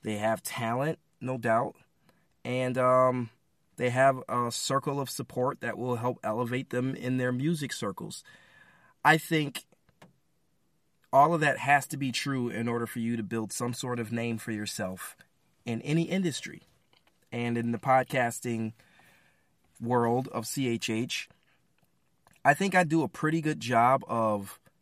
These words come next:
flying under the radar to a degree that you'd have to be a Christian podcaster to know who I am.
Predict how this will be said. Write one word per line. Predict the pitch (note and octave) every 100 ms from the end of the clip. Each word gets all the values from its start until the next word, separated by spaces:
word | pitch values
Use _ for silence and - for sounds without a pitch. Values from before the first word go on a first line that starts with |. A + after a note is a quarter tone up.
| _ _ _ _ _ _
flying | - - B2+ C3+ C#3
under | C3+ B2+
the | A#2+
radar | G#2 A2+ A#2 A#2+ A#2+ A#2+ -
to | - C3
a | B2+
degree | A#2 A#2 A#2+
that | A#2+ A2
you'd | A2+ C#3+ B2+
have | A#2 A#2+ -
to | C#3+
be | C3+ C3+ C3 B2 _ _ _ _
a | -
Christian | - C3 -
podcaster | A#2 A#2 A2 - B2 A#2 - A#2+
to | A#2
know | A#2+ A#2+
who | B2+
I | A#2
am. | A#2 A#2 C3